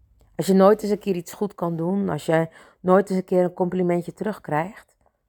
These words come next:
is dat niet meer leuk, is het niet meer fijn om bij die persoon te zijn. Het kan daarom zomaar zijn,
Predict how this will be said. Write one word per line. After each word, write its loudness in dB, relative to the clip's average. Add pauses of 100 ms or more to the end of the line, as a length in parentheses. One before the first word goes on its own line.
(760)
is -2
dat 2
niet 0
meer 0
leuk, 2
is -10
het -20
niet -4
meer -4
fijn -2
om -2
bij 2
die -6
persoon -4
te -10
zijn. -12 (1400)
Het 0
kan 2
daarom 6
zomaar -2
zijn, -6